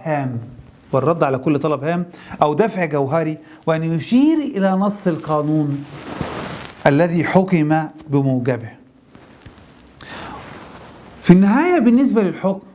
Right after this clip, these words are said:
لا يجوز أن يكون، لا يصح الأحكام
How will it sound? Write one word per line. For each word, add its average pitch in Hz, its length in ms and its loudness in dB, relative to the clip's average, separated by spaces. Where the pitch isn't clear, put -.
لا 202 320 0
يجوز 202 500 -2
أن 151 100 -2
يكون، 160 360 -2
لا 202 140 2
يصح 214 680 -2
الأحكام 175 720 -2